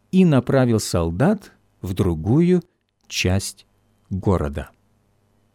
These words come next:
На следующий день язычник-дедушка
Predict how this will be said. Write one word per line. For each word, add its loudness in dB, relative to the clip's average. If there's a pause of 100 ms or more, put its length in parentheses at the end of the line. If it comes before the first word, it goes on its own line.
(1900)
На 4
следующий 4
день 4
язычник-дедушка 2